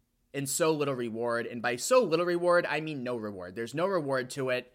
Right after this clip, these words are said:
Obviously, Jeff Passan and Ben Verlander are good friends, and they're just joking with each other. And I don't think that one quip like that means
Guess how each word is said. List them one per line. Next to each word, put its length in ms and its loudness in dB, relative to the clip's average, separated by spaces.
Obviously, 600 8
Jeff 200 -4
Passan 420 -2
and 120 -8
Ben 180 -6
Verlander 500 -6
are 80 -6
good 220 -8
friends, 380 -6
and 80 -12
they're 80 -8
just 200 -12
joking 260 -8
with 140 -12
each 200 -12
other. 220 -4
And 100 -6
I 80 -2
don't 160 -4
think 140 -8
that 140 -8
one 260 -6
quip 280 -10
like 200 -6
that 280 0
means 300 -10